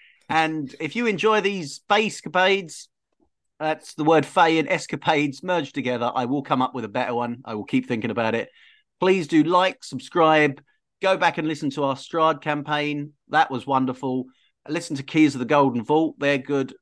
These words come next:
Plus, we also do an occasional one-shot, which, uh, for special holiday reasons, I, where I D M, which I, I, I don't want to, you know,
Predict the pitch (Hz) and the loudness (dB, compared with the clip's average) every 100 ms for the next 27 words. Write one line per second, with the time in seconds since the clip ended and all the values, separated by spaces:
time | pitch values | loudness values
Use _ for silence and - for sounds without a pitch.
0 | _ 151 147 147 151 143 135 139 139 127 | _ -4 -4 -2 -4 -4 -4 -2 0 0
1 | 127 131 123 123 151 143 139 131 143 151 | -2 -4 -6 -4 -2 -2 0 0 2 0
2 | 147 170 160 - - _ _ _ _ _ | 0 -2 -4 -6 -18 _ _ _ _ _
3 | - 127 - - - - 104 107 135 - | -8 -8 -8 -14 -8 -4 -2 -2 -2 -2
4 | 147 131 135 113 143 135 139 131 131 135 | 0 2 0 4 4 6 4 6 6 4
5 | 131 135 131 113 - 117 120 123 123 131 | 4 2 2 0 -4 -6 -2 2 4 4
6 | 127 139 127 123 120 117 _ _ _ - | 2 2 2 0 -2 -8 _ _ _ -4
7 | 123 123 - - _ - _ - 285 269 | -4 -4 -14 -16 _ -20 _ -4 -4 -6
8 | 262 - _ 131 131 - 175 165 139 123 | -6 -10 _ -2 0 2 4 4 2 -2
9 | 139 135 127 127 117 113 - 113 98 | 0 0 0 0 2 0 -2 -2 -4